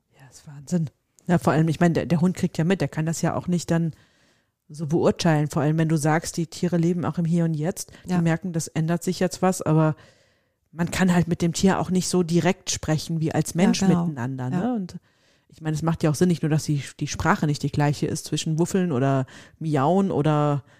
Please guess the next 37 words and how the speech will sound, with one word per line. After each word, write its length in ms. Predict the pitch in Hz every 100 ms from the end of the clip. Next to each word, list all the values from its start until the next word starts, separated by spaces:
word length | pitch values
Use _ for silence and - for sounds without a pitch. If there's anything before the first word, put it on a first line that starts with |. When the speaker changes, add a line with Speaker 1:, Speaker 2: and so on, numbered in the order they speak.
| _ _
Speaker 1:
Fiepsen, 560 | - - 214 - 233 240 -
Speaker 2:
Mhm. 240 | 185 180 196 _ _ _
Speaker 1:
sondern 400 | 160 180 175 170 -
auch 160 | 156
die 260 | - - 170
Art 160 | 170 175
und 100 | 160
Weise, 300 | 165 185 165
wie 100 | 165
wir 120 | 165 _ _ _
das, 460 | 165 151 - - - _ _ _ _ _
wenn 240 | 160 226
dann 140 | 226 151
Gesagte 500 | 151 147 143 - -
aufgenommen 460 | 151 - 147 147
hätten, 160 | 147 -
auch 80 | 147
ganz 180 | 147 -
anders 380 | 147 147 -
war. 100 | 127
Und 80 | 135
wenn 140 | 131 143
so 100 | -
ein 140 | 190
kleiner 260 | - - 165
Hinweis 440 | 170 180 165 -
reicht, 320 | - 160 - - -
Speaker 2:
Ja. 180 | 175 - -
Speaker 1:
das 120 | 135
ist 160 | -
total 160 | - -
schön. 320 | - 131 127 - _ _ _ _ _ _ _ _ _
Gibt's 260 | 214 160 -
auch, 260 | 170 160
gibt's 200 | - 175 156
auch 120 | 143
Grenzen, 640 | 165 160 156 165 - 233